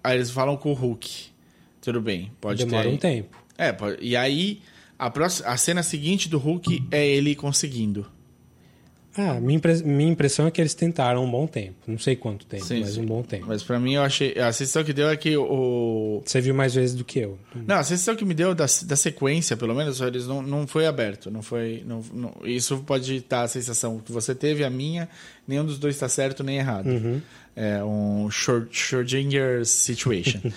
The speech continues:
Speaker 2: <laughs>
Speaker 1: É
Speaker 2: Mas enfim, acho que
Speaker 1: Não vai, não vai resolver.
Speaker 2: Não vai
Speaker 1: A gente
Speaker 2: resolver.
Speaker 1: já, já percebeu que, tipo,
Speaker 2: <laughs>
Speaker 1: a se-, os dois podem tá certos tranquilamente e não, não estraga o outro.
Speaker 2: Vamos lá pro segundo arco, então, que é o Time Heist.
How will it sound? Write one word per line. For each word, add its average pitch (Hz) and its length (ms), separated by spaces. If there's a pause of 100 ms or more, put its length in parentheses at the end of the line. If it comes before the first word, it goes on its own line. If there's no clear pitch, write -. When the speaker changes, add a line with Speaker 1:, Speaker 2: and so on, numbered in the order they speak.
Speaker 2:
<laughs> - 280
Speaker 1:
É 117 840 (560)
Speaker 2:
Mas 170 160
enfim, 123 360
acho - 140
que 110 380
Speaker 1:
Não 156 220
vai, 160 220
não 160 140
vai 156 180
resolver. 135 420
Speaker 2:
Não 90 80
vai 117 140
Speaker 1:
A 123 40
gente 117 160
Speaker 2:
resolver. 135 240
Speaker 1:
já, - 180
já 151 100
percebeu 139 400
que, 139 100
tipo, 127 340
Speaker 2:
<laughs> - 20
Speaker 1:
a 113 100
se-, 113 240 (160)
os 131 140
dois 143 220
podem 131 200
tá 120 140
certos 120 340
tranquilamente 123 880
e 117 60
não, 113 180 (120)
não 123 240
estraga 113 280
o 113 80
outro. 92 300 (960)
Speaker 2:
Vamos 139 380
lá 135 100
pro 131 140
segundo 131 340
arco, 120 240
então, 139 280
que - 180
é 151 440 (220)
o 156 160
Time 165 320
Heist. - 440